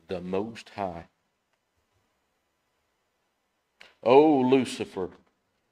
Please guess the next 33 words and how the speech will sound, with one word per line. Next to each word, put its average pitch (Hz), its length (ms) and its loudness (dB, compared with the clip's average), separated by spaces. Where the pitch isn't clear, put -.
pride 127 480 0
has 117 240 -4
delivered 107 560 -6
you 120 260 -6
to 104 140 -14
the 87 100 -10
bottomless 117 600 -8
pit, 98 340 -14
as 95 240 -12
we 98 100 -12
studied 95 580 -10
in 92 160 -14
the 85 80 -18
book 90 240 -12
of 85 120 -16
Revelation. 90 680 -10
And 90 120 -12
where 110 280 0
else 127 280 0
will 120 140 0
it 117 120 -4
find 127 340 -2
him? 143 300 -4
In 98 160 -10
the 80 80 -16
lake 90 280 -10
of 104 100 -14
fire, 80 420 -12
which 82 260 -18
is 78 140 -20
the 82 80 -20
second - 500 -16
death. 87 380 -12